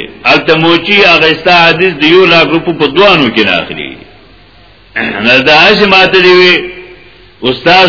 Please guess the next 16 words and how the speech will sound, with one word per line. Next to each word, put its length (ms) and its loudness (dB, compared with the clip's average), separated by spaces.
پوه 200 4
شي 160 0
چې 180 -2
دی 160 0
ناپوه 600 2
دی، 200 0
پوه 280 4
نه 160 2
دی. 360 -2
هغه 200 0
طالب 480 2
ځان 220 2
سره 220 2
کړ، 220 0
د 100 -4
جوهر 340 4